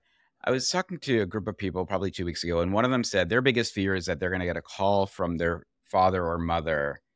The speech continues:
that says there's a big problem, someone's sick, someone's not doing well, and then they go to the ho-, the hospital and find out it was all a deep fake. And I think it just, it, the, the idea of how you can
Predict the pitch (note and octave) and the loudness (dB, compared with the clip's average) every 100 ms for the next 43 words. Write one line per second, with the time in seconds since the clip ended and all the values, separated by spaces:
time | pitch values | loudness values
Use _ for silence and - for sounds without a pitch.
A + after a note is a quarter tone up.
0 | _ F#2 F#2+ - F#2 F2+ E2+ F2 F2 F2 | _ -6 -4 0 2 2 0 -4 -4 -4
1 | F2 D2+ - D#2+ D2+ C2 B1+ C#2+ - _ | -4 -4 -2 0 0 -2 -6 -8 -12 _
2 | _ - - F2 E2 - E2+ D#2 - - | _ -8 -4 -2 -2 -2 0 0 -2 -12
3 | - F2+ E2 D2 - F#2 E2+ F2 D#2+ D#2+ | -6 -4 -4 -8 -8 -6 -4 -2 -2 0
4 | D#2 D2 F2 F2 F2 E2 D#2 E2 F2 - | 0 0 -2 -4 -2 -2 -2 -2 -2 -2
5 | F2+ F2+ - D#2+ D#2+ C#2+ E2 D2+ D2 D2 | -2 -2 -2 -4 -6 -4 -4 -2 -2 -2
6 | D2 D2 - D2 C#2 C#2 - - _ _ | -4 -4 -8 -14 -14 -20 -20 -20 _ _
7 | _ - F2+ F#2 G2+ F2+ F#2 F2 - F#2 | _ -6 0 0 0 -2 -6 -8 -8 -10
8 | - F2 F#2+ F#2+ G2+ G2+ A2 C3 G#2+ G2 | -10 -10 -8 0 2 2 4 4 4 6
9 | G#2 A2 G2 F2+ G2 F2 E2+ | 4 6 2 2 0 0 -2